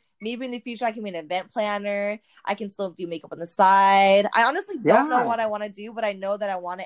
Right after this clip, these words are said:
Speaker 1: interact with people in general.
Speaker 2: Oh, yeah.
Speaker 1: You know, so it's to inspire, motivate, whatever the case may be, just interact with people. And I think serving is definitely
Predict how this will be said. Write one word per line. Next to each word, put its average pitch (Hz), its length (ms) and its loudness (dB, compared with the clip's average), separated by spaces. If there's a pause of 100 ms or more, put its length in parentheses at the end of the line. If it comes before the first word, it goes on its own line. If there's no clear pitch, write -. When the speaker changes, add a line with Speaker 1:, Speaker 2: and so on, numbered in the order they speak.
Speaker 1:
interact 175 500 -10
with 165 160 -20
people 175 480 -20
in 196 160 -14
general. 175 540 -6 (100)
Speaker 2:
Oh, 151 240 -12
yeah. 107 280 -10 (120)
Speaker 1:
You 226 160 -4
know, 226 220 4
so 214 480 0 (420)
it's 226 200 -12
to 311 60 -6
inspire, 226 540 -4
motivate, 208 420 -6
whatever 262 280 -4
the 269 80 -8
case 269 200 -14
may 233 120 -14
be, 208 420 -10
just 240 140 -18
interact 202 420 -4
with 196 80 -14
people. 190 260 -4
And 196 140 -2
I 196 60 0
think 226 180 -8
serving 214 400 -4
is 185 160 -6
definitely 196 440 -4